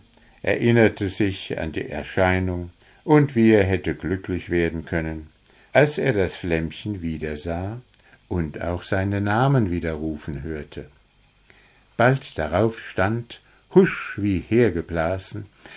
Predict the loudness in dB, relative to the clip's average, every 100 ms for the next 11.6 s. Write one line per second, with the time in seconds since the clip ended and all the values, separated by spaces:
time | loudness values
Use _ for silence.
0 | 0 2 2 0 2 2 2 0 0 0
1 | 0 -2 -2 -2 -6 -8 -10 -6 -4 -4
2 | -4 -6 -8 -12 -20 -14 -2 0 0 0
3 | 4 4 2 0 0 -2 -4 -2 0 0
4 | 0 -4 -6 -8 -6 -6 -6 -2 -2 -2
5 | -6 -10 -10 -14 -20 _ _ _ _ _
6 | _ _ _ _ _ _ _ _ _ _
7 | _ _ _ 4 6 6 0 0 -4 -4
8 | -2 0 0 -2 -2 0 0 -2 -6 _
9 | _ _ _ 2 4 4 0 -2 0 0
10 | 0 0 0 0 -2 -2 -4 -8 -8 -8
11 | -6 -4 -4 -4 -6